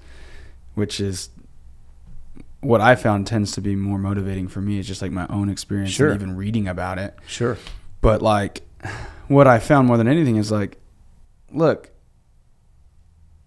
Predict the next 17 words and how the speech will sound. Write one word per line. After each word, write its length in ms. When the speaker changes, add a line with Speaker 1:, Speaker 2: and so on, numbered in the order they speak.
Speaker 1:
no, 480
no 200
one 260
is 100
gonna 200
force 440
me 180
to 140
be 140
a 40
more 220
developed 460
person 500
or 160
transformed 540
person. 380
Like, 140